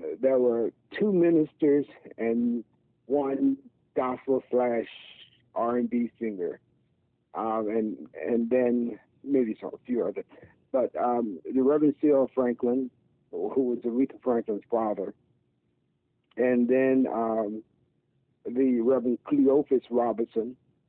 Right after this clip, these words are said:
who, whom I had, uh, pleasure of having some interactions with, uh, at least with part of his family, his son particularly, uh, and, um, the, uh, great Aretha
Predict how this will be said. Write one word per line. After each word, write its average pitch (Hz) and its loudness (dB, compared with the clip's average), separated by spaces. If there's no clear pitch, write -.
who, 110 -6
whom 120 -2
I 110 -4
had, 107 -2
uh, 101 -6
pleasure 117 2
of 104 -8
having 110 -6
some 120 -2
interactions 104 -2
with, 107 -6
uh, 104 0
at 113 2
least 131 0
with 107 -2
part 107 0
of 92 -8
his 101 -8
family, 98 -2
his 92 -12
son 110 -2
particularly, 101 -10
uh, 117 -2
and, 127 2
um, 120 -2
the, 117 -2
uh, 113 -2
great 113 2
Aretha 107 -4